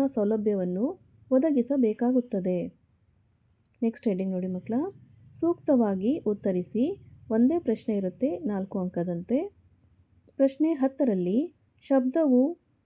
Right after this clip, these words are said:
ನಿರ್ವಾತದಲ್ಲಿ ಚಲಿಸುವುದಿಲ್ಲ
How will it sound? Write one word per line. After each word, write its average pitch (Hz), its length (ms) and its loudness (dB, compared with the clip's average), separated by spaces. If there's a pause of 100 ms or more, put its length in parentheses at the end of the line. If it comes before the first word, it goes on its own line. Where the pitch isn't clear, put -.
(400)
ನಿರ್ವಾತದಲ್ಲಿ 254 1040 4
ಚಲಿಸುವುದಿಲ್ಲ 208 800 0